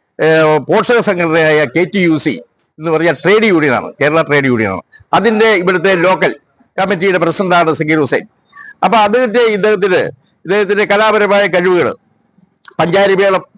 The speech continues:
സാധാരണ മുസ്ലിംസ് അതിനകത്ത് വളരെ കുറവാണ്. ഈ ചെണ്ടമേളം എന്ന് പറഞ്ഞ കലാപരമായ ഒരു ആയത്താണ്, അത് കിട്ടുന്നത് ഒരു ദൈവാനുഗ്രഹമാണ്.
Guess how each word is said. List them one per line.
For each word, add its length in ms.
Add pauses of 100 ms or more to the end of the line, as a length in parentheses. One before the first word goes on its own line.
(280)
സാധാരണ 800
മുസ്ലിംസ് 480
അതിനകത്ത് 320
വളരെ 200
കുറവാണ്. 640 (540)
ഈ 120
ചെണ്ടമേളം 800
എന്ന് 200
പറഞ്ഞ 180
കലാപരമായ 920 (280)
ഒരു 260 (380)
ആയത്താണ്, 440
അത് 320
കിട്ടുന്നത് 320
ഒരു 100
ദൈവാനുഗ്രഹമാണ്. 680